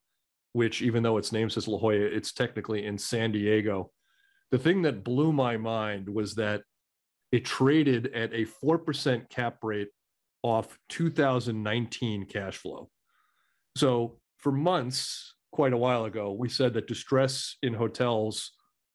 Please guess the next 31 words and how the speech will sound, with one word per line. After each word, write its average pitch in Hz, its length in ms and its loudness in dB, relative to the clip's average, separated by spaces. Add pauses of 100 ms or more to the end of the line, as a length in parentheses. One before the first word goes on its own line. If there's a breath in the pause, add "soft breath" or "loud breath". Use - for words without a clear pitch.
(100)
wasn't 131 380 4
gonna 120 220 -2
be 120 320 0
and, 110 280 -6
and 107 200 -2
wasn't 127 280 0
turning 113 320 -2
out 110 240 -2
to 127 80 0
be 123 300 4
what 127 180 -2
we 113 80 -2
thought 113 280 0
it 120 80 -4
might 123 180 0
be, 143 300 2 (720)
right? 120 240 2 (240)
This 127 220 0
idea 131 340 4
of 120 80 -2
getting 127 240 0
hotels 120 380 0
for 117 100 -4
sixty 131 380 0
cents 120 280 0
on 120 60 0
the 110 80 -2
dollar 110 240 2
never 113 300 -2
really 117 240 0
materialized. 117 880 0